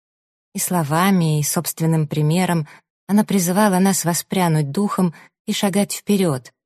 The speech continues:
"Точно смелые воины", — говорила она. Другие учительницы, бедняжки, обычно слишком страдали сами,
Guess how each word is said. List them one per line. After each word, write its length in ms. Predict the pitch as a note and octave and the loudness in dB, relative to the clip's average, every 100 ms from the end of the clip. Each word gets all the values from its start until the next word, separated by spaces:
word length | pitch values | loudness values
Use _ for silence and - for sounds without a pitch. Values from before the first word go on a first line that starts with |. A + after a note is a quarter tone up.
| _ _ _ | _ _ _
"Точно 300 | D#3+ D3+ D#3 | -6 -2 -2
смелые 560 | D3 - D3 F3+ F3 D#3+ | -2 0 0 0 2 0
воины", — 600 | C3+ D#3 F#3+ F3 D3+ C#3+ _ - | 0 0 2 2 0 -2 _ -2
говорила 520 | D#3 D3+ C#3+ C#3 C#3 | 2 2 2 0 0
она. 280 | C3+ C#3 D3 _ _ _ _ _ _ _ _ | -2 -6 -12 _ _ _ _ _ _ _ _
Другие 480 | F#3 F3 E3+ F#3 F3+ | -2 -2 0 0 2
учительницы, 720 | C#3+ - C#3+ - C3+ C3 - | 0 -2 -4 -2 -4 -4 -4
бедняжки, 640 | C3+ C#3 C#3 C3 - - C#3+ - _ - | -4 -2 -2 -4 -6 -10 -14 -18 _ -6
обычно 400 | E3 E3+ - D#3 | -2 -2 0 -2
слишком 480 | - F#3 - E3 | 0 -2 -2 -4
страдали 520 | D3+ - D3+ D3+ D#3+ C#3+ | -4 -2 -2 0 0 -2
сами, 500 | - D#3+ D#3+ D3 | -2 -4 -4 -6